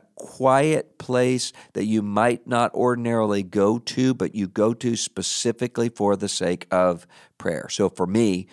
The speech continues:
there are a couple places like that. Um, my home church.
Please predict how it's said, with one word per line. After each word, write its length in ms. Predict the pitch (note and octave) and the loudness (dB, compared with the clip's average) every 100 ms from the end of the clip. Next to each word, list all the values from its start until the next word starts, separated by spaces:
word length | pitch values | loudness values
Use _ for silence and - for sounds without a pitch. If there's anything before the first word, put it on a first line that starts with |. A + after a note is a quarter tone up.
| - - | -20 -14
there 100 | - | -6
are 20 | F#2+ | -4
a 20 | |
couple 340 | - B2+ A#2+ | 0 0 0
places 500 | G#2+ G#2 F#2+ - F2 | 0 0 0 -2 -6
like 240 | D#2 E2+ - | -8 -10 -12
that. 200 | - - - - - | -14 -16 -20 -20 -8
Um, 320 | G2+ G2 F#2 | -2 0 0
my 160 | G2 G2 | 2 2
home 280 | A2 B2+ A#2 | 2 0 0
church. 680 | - E2 - - - - | -2 -2 -4 -10 -12 -14